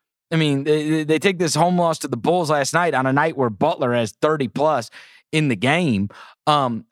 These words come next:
I just keep waiting for them to, like, hit a stride, and they have just been average as hell all <laughs> year.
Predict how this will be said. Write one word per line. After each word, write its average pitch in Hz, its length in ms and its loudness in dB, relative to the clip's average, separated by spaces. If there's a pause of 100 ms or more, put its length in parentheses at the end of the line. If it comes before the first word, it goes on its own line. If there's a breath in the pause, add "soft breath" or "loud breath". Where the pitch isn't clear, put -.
(120)
I 226 140 2
just 453 280 -2 (320)
keep - 300 -2
waiting 277 420 0
for 285 160 -4
them 277 220 0
to, 262 80 0
like, 220 260 0
hit 226 220 0
a 269 100 2
stride, 262 640 0
and 208 160 0
they 330 120 0
have 254 100 -4
just 233 240 -2
been 185 340 0 (380 soft breath)
average 320 680 0
as 202 160 0
hell 180 640 0
all 269 420 2
<laughs> - 60 -8
year. 214 720 -6